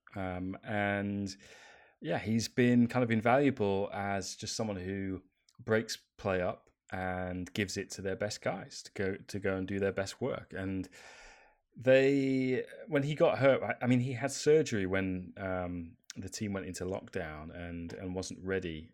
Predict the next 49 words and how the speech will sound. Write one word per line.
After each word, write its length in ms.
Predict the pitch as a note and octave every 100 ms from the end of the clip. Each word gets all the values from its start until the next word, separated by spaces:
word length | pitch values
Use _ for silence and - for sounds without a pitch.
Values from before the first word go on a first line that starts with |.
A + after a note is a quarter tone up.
| _
uh, 340 | - E2+ E2 E2
when 180 | E2+ F2
they 120 | E2
came 300 | - F2+ E2+
back. 340 | F2+ F2+ E2 -
And 180 | F2 -
as 140 | G2 F#2+
you 80 | F#2
say, 220 | - F#2
they 100 | F2+
really 220 | G2 G2
missed 340 | F#2 F#2 -
him. 240 | - F2 F2+ - - - - -
I 80 | C3+
think 200 | C#3 F3
they 120 | B2+
could 180 | A#2+ A#2
do 140 | A#2+
with 100 | A#2
someone 320 | G#2 A#2 G#2+ G#2
in 120 | G2
the 60 |
kind 220 | F#2+ G2+ F#2+
of 80 |
Martin 420 | F#2+ G2 F#2+ - F#2+
de 120 | F#2+
Roon 440 | F#2 F#2+ F#2+ E2+ - _
kind 180 | - F#2
of 100 | F2+
mould, 400 | G2 E2+ D#2+ D#2 -
um, 540 | - F2+ E2+ E2+ E2 E2 -
to, 460 | F2+ E2+ E2+ E2+
to 120 | E2 F#2
take 240 | F#2+ F2
his 140 | F2+
place. 340 | - F2+ F2 -
I 40 |
don't, 180 | E2+ F#2 -
I 80 | F2+
don't 260 | F#2 F#2
think 160 | - -
that's, 300 | - - - - - - _
that's 200 | - F#2
feasible, 720 | - - A#2 A2+ G2 F2 F2 - - -
uh, 320 | F2+ F2 F2
really, 380 | F2+ F#2 F2+ F2+
given 320 | F2+ F2+ F2
that, 320 | E2+ - -
uh, 240 | F#2 F2